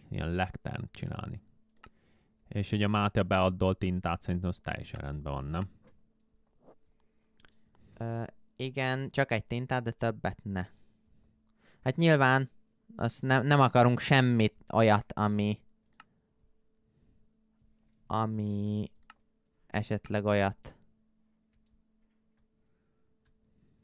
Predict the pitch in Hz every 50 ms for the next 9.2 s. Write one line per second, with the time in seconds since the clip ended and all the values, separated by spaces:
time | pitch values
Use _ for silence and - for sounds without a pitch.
0 | _ _ _ _ _ _ _ _ _ - _ _ _ _ - - - _ - 107
1 | 110 110 113 110 110 110 113 113 113 113 113 110 107 101 - 104 104 104 101 101
2 | 104 104 113 107 101 101 104 104 104 104 104 104 117 117 110 107 104 98 95 92
3 | 95 95 95 98 101 - 117 110 - 113 117 - 123 117 - 120 120 123 123 123
4 | 113 - - - - 120 117 117 107 110 110 - - 117 110 110 101 - 101 110
5 | 110 104 - 71 - 120 123 127 120 120 104 117 110 117 117 117 113 110 107 98
6 | 98 95 104 104 104 101 104 104 104 101 - 101 - - 98 98 104 110 _ -
7 | _ _ _ _ _ _ _ _ - - _ - _ _ _ _ - _ _ _
8 | _ _ - - - - _ - 107 107 - 131 131 131 127 107 92 90 90 90
9 | 92 - - -